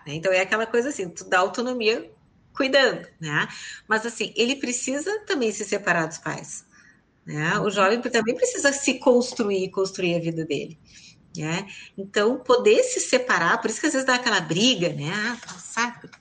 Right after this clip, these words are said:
Speaker 1: passando, porque tu não vive a minha vida." Então, dessas, desses atritos, assim, com a família, porque o jovem tá naquela briga de querer se separar, né? E, e ver, assim, que os pais são legais, ou são do jeito deles, e que ele vai ter que ser o jeito dele.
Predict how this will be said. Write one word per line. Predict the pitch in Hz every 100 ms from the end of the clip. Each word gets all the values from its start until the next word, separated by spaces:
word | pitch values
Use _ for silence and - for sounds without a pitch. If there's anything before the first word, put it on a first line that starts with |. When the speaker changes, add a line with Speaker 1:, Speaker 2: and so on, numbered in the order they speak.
| _
Speaker 1:
passando, | - 151 - - 269 254 214 180
porque | 185
tu | 180
não | 190 185
vive | 196
a | 190
minha | 175 165
vida." | 165 233 220 190
Então, | 220 226 - - -
dessas, | 190 214 208 196 -
desses | 165 180 175
atritos, | 160 - 226 294 - 165
assim, | 160 165
com | 165
a | 156
família, | 165 147 156
porque | 254 233
o | 285
jovem | 277 294 320
tá | 294
naquela | 311 311 311
briga | 294 269 277
de | 294 -
querer | 269 262
se | -
separar, | - 262 269 302 254 254 - _ - - _ _ 170
né? | 165 165 214 - - - -
E, | 202 - 220
e |
ver, | 208 226 254
assim, | 254 254
que | 262
os | 269
pais | - 214 196 214 - - - - - -
são | - - 175
legais, | 165 160 156 202 339 226
ou | 170
são | - 175 175 175
do | 175
jeito | 175 170 170
deles, | 165 151 175 240 339 -
e | 285
que | 302
ele | 294
vai | 302
ter | 294
que | -
ser | - 294
o | 302
jeito | 277 277 -
dele. | 403 539 440 165